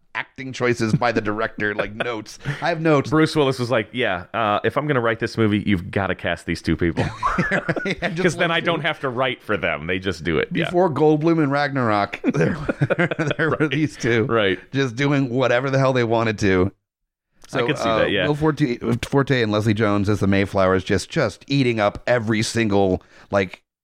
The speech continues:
Speaker 2: It's pulling a lot of S N L characters here.
Speaker 1: Yeah, well.
Speaker 2: <laughs>
Speaker 1: And then, uh, for my serious, for, uh, definitely more intimidating actor to play the Mayflower, uh, uh, Darwin, the Mayflower in, uh, the Shane Black role is, uh, Guy Pearce.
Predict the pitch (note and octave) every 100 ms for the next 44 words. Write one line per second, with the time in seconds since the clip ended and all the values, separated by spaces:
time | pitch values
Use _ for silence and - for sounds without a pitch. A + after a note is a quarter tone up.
0 | _ _ - - F#2 D#2+ D#2+ E2+ F2+ -
1 | F2+ F2 E2+ D2 - A1+ - G1+ - -
2 | C#3 B2+ G2+ F#2 - - A#2+ A#2 A2+ D3
3 | - C3+ - A#2+ - - - _ _ _
4 | _ _ _ - D3+ C#3+ C3 B2 A#2+ -
5 | _ B2 C3 C#3+ C3+ B2+ B2 A#2+ A2 G#2+
6 | G#2+ G2+ - E3+ A#2 - - - - -
7 | A2+ G#2 G#2+ G#2+ - A#2 A#2+ A2+ G2 -
8 | _ _ A2+ A2 G#2+ G2 A#2+ A2 G#2 G2+
9 | G2+ G2+ G2+ G#2+ - G2+ G2 G2+ G#2+ F#2+
10 | F#2+ G2+ G#2 G2+ G2+ G2 F#2+ F#2+ F#2+ F2+
11 | F2 A2+ A2 G2+ G2+ F#2+ F#2+ G2 G2+ G2
12 | F#2+ F#2 F#2+ F#2+ F#2 F#2 F2 F2+ G#2 G2+
13 | G#2+ - F#2+ G2 F#2+ F#2+ F#2+ F2+ B2+ E3
14 | - G2 - -